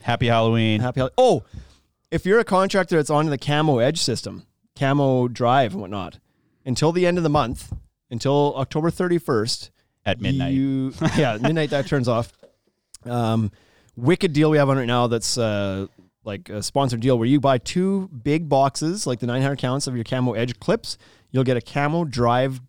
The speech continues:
Speaker 2: gun for free,
Speaker 1: Mm-hmm.
Speaker 2: and you can get fifty percent off a Camo lever
Speaker 1: You save about
Speaker 2: as well.
Speaker 1: five hundred Canadian dollars.
Speaker 2: Yeah, that's about fifteen hundred Canadian normally when you buy that stuff all separately.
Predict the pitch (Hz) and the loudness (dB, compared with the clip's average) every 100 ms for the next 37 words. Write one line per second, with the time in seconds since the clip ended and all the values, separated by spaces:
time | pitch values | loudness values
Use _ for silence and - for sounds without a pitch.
0 | _ _ _ 127 120 127 143 - 104 101 | _ _ _ -2 0 0 -2 -4 -6 -8
1 | - 139 160 254 349 _ _ 117 104 95 | -4 0 0 0 -6 _ _ 2 2 2
2 | 98 131 147 156 143 135 - - 165 180 | 2 2 2 2 0 -2 -4 -4 -4 -4
3 | 160 135 143 127 127 120 - 127 120 107 | -4 -2 0 0 0 -4 -6 -2 -2 -2
4 | 117 110 87 - - 123 113 123 101 90 | -2 -4 -6 -12 -14 -8 -6 -4 -6 -8
5 | - - 113 127 110 147 - - - 139 | -8 -2 0 0 -2 -4 -12 -20 -4 -4
6 | 127 120 120 113 - 101 101 107 110 107 | -2 -4 -4 -6 0 2 2 2 -2 -2
7 | 98 92 87 90 92 87 120 92 - - | -2 -2 -4 -6 -10 -6 -4 -4 -10 -6
8 | 135 143 139 120 - 160 - 165 151 151 | -4 0 0 -2 -4 -4 0 0 0 0
9 | 143 127 131 139 135 127 127 135 127 117 | 0 0 2 2 2 2 2 0 0 0
10 | 117 110 117 113 107 156 175 170 175 | 0 -2 -4 -6 -2 -2 0 -2 -4